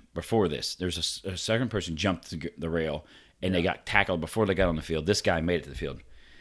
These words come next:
Speaker 1: So they're protesting something with animals. The guy, Mister Pink, uh, grenade, smoke grenade,
Speaker 2: Yeah.
Speaker 1: has filed, uh, is looking to file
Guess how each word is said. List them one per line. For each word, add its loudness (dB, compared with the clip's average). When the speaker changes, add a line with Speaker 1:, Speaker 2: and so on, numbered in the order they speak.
Speaker 1:
So -6
they're 4
protesting 0
something 0
with -6
animals. -2
The 6
guy, 0
Mister 0
Pink, 6
uh, 4
grenade, 2
smoke 2
grenade, -4
Speaker 2:
Yeah. -10
Speaker 1:
has 2
filed, 8
uh, -2
is 0
looking 4
to 2
file 6